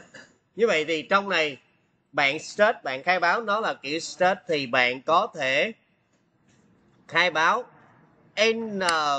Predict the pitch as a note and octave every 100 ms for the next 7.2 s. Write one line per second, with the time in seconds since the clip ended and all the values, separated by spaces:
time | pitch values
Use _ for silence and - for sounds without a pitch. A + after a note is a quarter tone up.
0 | C3 - G3 F#3 G#3 C4 F3+ C#3+ D#3 C#3
1 | D3 C#3 - _ _ _ _ _ _ _
2 | _ _ _ _ _ - D3 G3 D#3 D3
3 | F3 G3+ E3 A#2+ A#2 C#3 A2+ C#3 - _
4 | _ _ _ _ _ _ _ _ _ _
5 | - - - B2 B2 C3 - B2 - -
6 | - - _ _ _ - A2 C#3 C3+ C#3+
7 | F#3+